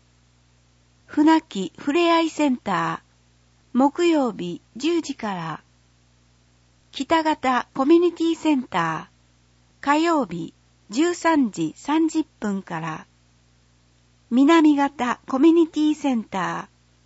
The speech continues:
ー、月曜日十時から。大和地域、和木地域ふれあい交流センタ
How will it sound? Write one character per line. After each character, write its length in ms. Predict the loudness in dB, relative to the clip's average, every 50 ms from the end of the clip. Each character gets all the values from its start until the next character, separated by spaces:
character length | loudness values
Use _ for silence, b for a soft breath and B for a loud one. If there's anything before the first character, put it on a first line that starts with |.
| _ _ _ _ _ _ _ _ -6
ー、 40 |
月 300 | -4 -4 -4 -4 -4 -2
曜 260 | 0 0 0 0 -2 -4
日 280 | -4 -6 -6 -6 -8 -12 _ _ _ _
十 280 | -6 -2 0 0 0 0
時 140 | -2 -6 -12
か 200 | -12 -12 -12 -10
ら。 280 | -10 -10 -10 -12 -14 _ _ _ _ _ _ _ _ _ _ _ _ _ _ _ _ _ _ _ _ _ _ _ _ _ _ _ _ _ _ _ _
大 280 | -2 0 2 2 2 2
和 140 | 0 -2 -4
地 220 | -4 -2 -2 -2
域、 380 | -2 -4 _ -12 -12 -12 -12 -14 _ _ _ _ _ _ _ _ _ _ _ _ _ _ _ _ _ _ _ _
和 220 | -2 0 0 0 0
木 300 | -2 -6 -6 -6 -6 -10
地 240 | -4 0 2 2 2
域 200 | 2 0 -4 -4
ふ 140 | -2 0 2
れ 200 | 2 4 4 4
あ 100 | 4 2
い 100 | 2 0
交 240 | 2 2 2 4 4
流 200 | 4 2 2 2
セ 200 | 0 0 0 0
ン 100 | 0 -2
タ 420 | -2 -4 -4 -2 -4 -4 -6 -10